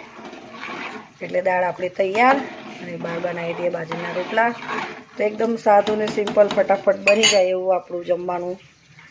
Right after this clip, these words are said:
રેડી થઈ જશે, દાળ અને રોટલા બાજરીના. તો મિત્રો, વીડિયો સારી લાગે તો લાઈક કરજો અને કોમેન્ટ કરજો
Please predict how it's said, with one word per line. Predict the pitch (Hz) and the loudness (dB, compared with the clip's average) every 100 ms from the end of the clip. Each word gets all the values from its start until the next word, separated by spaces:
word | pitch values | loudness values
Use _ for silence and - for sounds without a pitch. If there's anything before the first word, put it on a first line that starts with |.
| - - | -6 2
રેડી | 185 180 | 4 2
થઈ | 180 196 | 0 -2
જશે, | 202 208 - 208 202 196 | 0 -2 -2 -2 0 0
દાળ | 185 180 180 | 0 0 0
અને | 165 160 165 | -2 -6 -4
રોટલા | 208 240 233 220 208 208 | 0 2 4 6 6 6
બાજરીના. | 202 180 175 180 175 180 - - - - - - - | 4 2 -2 -6 -8 -8 -14 -20 -20 -20 -20 -20 -4
તો | 202 | -2
મિત્રો, | 214 214 220 | -2 2 2
વીડિયો | 220 208 | 4 4
સારી | 214 214 208 | 6 6 6
લાગે | 202 202 | 4 2
તો | 196 | 2
લાઈક | 185 185 - | 2 2 2
કરજો | 214 196 196 202 202 196 - - - | 2 2 2 2 2 -2 -8 -12 -8
અને | 170 175 | -8 -6
કોમેન્ટ | 190 180 190 190 | -4 -2 -2 0
કરજો | 190 180 180 180 175 180 | 0 2 0 -2 -2 -6